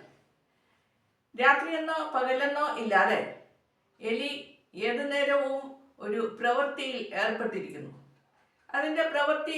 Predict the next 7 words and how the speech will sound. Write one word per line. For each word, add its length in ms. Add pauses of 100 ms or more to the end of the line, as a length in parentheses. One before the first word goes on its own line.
(140)
എന്ന് 220
പറയുന്നത് 640 (400)
എന്തെങ്കിലുമൊക്കെ 720 (160)
കടിച്ചു 360 (120)
മുറിക്കുക 380 (300)
എന്നതാണ്. 380 (840)
എങ്കിലും 380